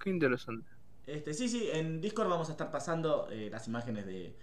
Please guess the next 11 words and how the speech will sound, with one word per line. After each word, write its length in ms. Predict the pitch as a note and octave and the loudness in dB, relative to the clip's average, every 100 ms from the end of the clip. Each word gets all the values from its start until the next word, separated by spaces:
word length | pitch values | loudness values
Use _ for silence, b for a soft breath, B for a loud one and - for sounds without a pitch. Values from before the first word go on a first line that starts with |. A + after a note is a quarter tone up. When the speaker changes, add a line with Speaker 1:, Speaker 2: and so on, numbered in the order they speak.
| b b b - - | b b b -14 -10
Speaker 2:
de 160 | - A#2 | -4 -2
Karin, 480 | A2 B2 B2 G#2+ - | 0 2 2 0 -4
eh, 420 | G2+ F#2+ F2 E2+ | -6 -6 -6 -8
con 120 | - G#2+ | -6 -6
este, 500 | G#2 G2+ F#2+ F#2 - | -4 -4 -4 -6 -8
con 120 | G#2+ | -6
este 180 | A2+ A#2+ | -4 -2
color 440 | G#2+ A2+ A#2 - - | 2 4 4 2 -8
bien 180 | A#2+ A2 | -4 -2
de 80 | G#2 | -2
manga. 360 | G2+ G2+ F2+ | -4 -4 -8